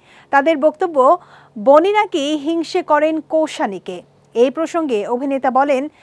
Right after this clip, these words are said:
"এটা নিয়ে আমার হাসা ছাড়া কিছুই বলার নেই। ওর যখন খারাপ সময় পাশে ছিলাম, ভালো সময় থাকবো না কেন, এটাই বুঝতে পারছি না।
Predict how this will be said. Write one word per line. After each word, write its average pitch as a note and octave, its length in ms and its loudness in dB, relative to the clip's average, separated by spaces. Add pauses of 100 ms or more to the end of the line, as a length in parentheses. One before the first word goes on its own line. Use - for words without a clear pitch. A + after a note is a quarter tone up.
(220)
"এটা A#3 260 0
নিয়ে G4+ 160 -2
আমার F#4 240 2
হাসা D4 380 -2
ছাড়া F#4 260 0
কিছুই D#4+ 480 -6
বলার F#3 300 -4
নেই। F3+ 240 -14 (300)
ওর C4+ 140 0
যখন C#4+ 320 -2
খারাপ B3+ 380 -4
সময় D#4+ 240 -8
পাশে B3+ 300 -2
ছিলাম, C#4+ 400 -2 (380)
ভালো D4+ 300 -2
সময় F#4+ 360 -2
থাকবো B3 400 -8
না C#4 140 -4
কেন, G3 200 -6 (400)
এটাই D#4+ 380 -2
বুঝতে A3+ 380 -8
পারছি F#3+ 360 -8
না। E3 180 -10